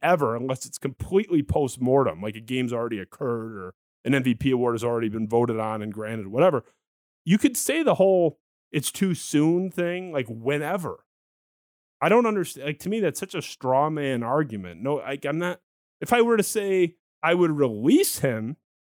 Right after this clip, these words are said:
then the "it's too soon" thing makes sense, because that's, that's like a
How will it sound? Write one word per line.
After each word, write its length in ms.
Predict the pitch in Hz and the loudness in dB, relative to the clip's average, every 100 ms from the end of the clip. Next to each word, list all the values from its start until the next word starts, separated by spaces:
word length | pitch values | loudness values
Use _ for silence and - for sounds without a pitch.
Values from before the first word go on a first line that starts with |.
| _ _ _ _ - | _ _ _ _ 4
then 240 | 190 226 | 4 6
the 120 | 202 | 4
"it's 200 | 160 - | 2 -2
too 200 | - 190 | -6 -4
soon" 320 | 156 170 156 143 | -2 0 0 0
thing 360 | 143 127 117 - _ - | 0 0 -2 -8 _ -2
makes 240 | 127 120 | -2 0
sense, 380 | - 262 87 - | 2 0 0 -10
because 340 | 139 139 135 | -8 -4 -4
that's, 400 | 131 143 127 - _ _ _ _ - | -2 -2 -4 -10 _ _ _ _ -4
that's 180 | 147 - | -2 0
like 120 | |
a 80 | 156 | -2